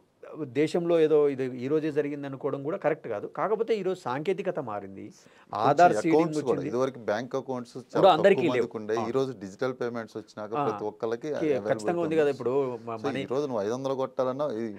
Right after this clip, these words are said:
Speaker 2: ఓట్-,
Speaker 1: <laughs>
Speaker 2: ఓటుకి డబ్బులు కానీ ఇవ్వాలన్నా PhonePe
Speaker 1: ఓ,
Speaker 2: చేసుకోవాల్సిన
Speaker 1: దాన్నే
Speaker 2: పరిస్థితి.
Speaker 1: వాడుకుంటారేమో అనే స్థాయికి వెళ్ళిపోయినాయి.
Speaker 2: అవును. ఉమ్.
Speaker 1: కాబట్టి వ్యవస్థలో మార్పులు వచ్చినాయి, ఆ మార్పులకు అనుగుణంగా అకౌంటబిలిటీ పెరిగింది,
Speaker 2: అవును.
Speaker 1: డబ్బు ఎక్కడికి వస్తుంది, ఎక్కడికి పోతుందో తెలుస్తుంది.
Speaker 2: అవును.
Speaker 1: ఈరోజు మనం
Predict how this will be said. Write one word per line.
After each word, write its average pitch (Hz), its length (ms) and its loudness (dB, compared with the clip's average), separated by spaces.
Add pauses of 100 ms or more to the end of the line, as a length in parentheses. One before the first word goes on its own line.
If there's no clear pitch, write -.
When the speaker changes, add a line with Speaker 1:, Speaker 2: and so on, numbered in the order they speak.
(160)
Speaker 2:
ఓట్-, 120 220 4
Speaker 1:
<laughs> 127 180 -4
Speaker 2:
ఓటుకి 151 420 4
డబ్బులు 123 360 2
కానీ 151 200 4
ఇవ్వాలన్నా 139 600 4
PhonePe - 320 -6
Speaker 1:
ఓ, 139 40 0
Speaker 2:
చేసుకోవాల్సిన 143 300 0
Speaker 1:
దాన్నే 147 200 2
Speaker 2:
పరిస్థితి. 170 180 4
Speaker 1:
వాడుకుంటారేమో 170 640 6
అనే 165 120 2
స్థాయికి 180 300 6
వెళ్ళిపోయినాయి. 190 420 4
Speaker 2:
అవును. - 120 -14
ఉమ్. 98 80 -14
Speaker 1:
కాబట్టి 196 440 -6
వ్యవస్థలో 185 540 -2
మార్పులు 131 400 -6
వచ్చినాయి, 120 300 -12
ఆ 110 120 -8
మార్పులకు 120 600 -8
అనుగుణంగా 117 540 -8
అకౌంటబిలిటీ 120 540 -10
పెరిగింది, 104 460 -12 (160)
Speaker 2:
అవును. 87 160 -18
Speaker 1:
డబ్బు 107 220 -4
ఎక్కడికి 131 320 -2
వస్తుంది, 120 340 -12
ఎక్కడికి 113 320 -10
పోతుందో 113 360 -8
తెలుస్తుంది. 107 540 -12
Speaker 2:
అవును. - 340 -20
Speaker 1:
ఈరోజు 165 180 -2
మనం 165 360 -4